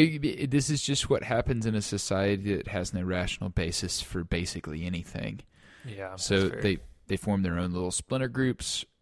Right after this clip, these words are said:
Speaker 1: They find their identity within their tribe, and then they just run with it. I like that. Actually, like, out of the three symbols that are shown there, uh, of the, the three extremist groups, if that's what they're positing them as,
Speaker 2: Mm-hmm.
Speaker 1: um, the Proud Boy symbol looks pretty cool.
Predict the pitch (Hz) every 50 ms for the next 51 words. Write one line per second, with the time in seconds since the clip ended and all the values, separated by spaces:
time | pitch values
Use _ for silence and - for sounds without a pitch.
0 | _ - - 95 90 - - - 101 98 101 98 95 95 90 90 85 82 87 85
1 | - 92 90 92 87 90 87 87 87 87 - 90 87 87 82 73 - - - 82
2 | 85 85 82 82 87 82 - - - - 80 85 87 92 92 80 65 65 - 67
3 | - - 73 78 80 85 87 82 76 - - 71 - - - - - - - -
4 | - 123 175 208 208 - 120 95 - - _ - - 160 170 - 185 135 113 104
5 | 95 87 - 110 139 135 120 107 101 90 - - 117 117 117 120 117 110 95 -
6 | - 117 113 107 113 110 - - 98 90 90 - - 98 92 98 104 113 117 127
7 | 127 135 170 - - 101 95 71 82 98 90 92 92 90 87 - - - - -
8 | - 85 - - 107 123 131 120 95 - - - - - 127 135 127 110 95 -
9 | - 107 117 127 135 127 - 95 85 - 98 95 - 98 82 85 82 - - 82
10 | 92 98 104 95 104 104 104 101 110 107 110 113 113 113 117 110 107 104 101 98
11 | - - - - _ - 87 95 92 87 85 85 85 80 - - - 85 98 98
12 | - - - 110 127 185 202 220 202 120 90 - - 113 107 101 92 90 90 90
13 | - - - - - 104 76 69 - - 127 120 95 85 69 - -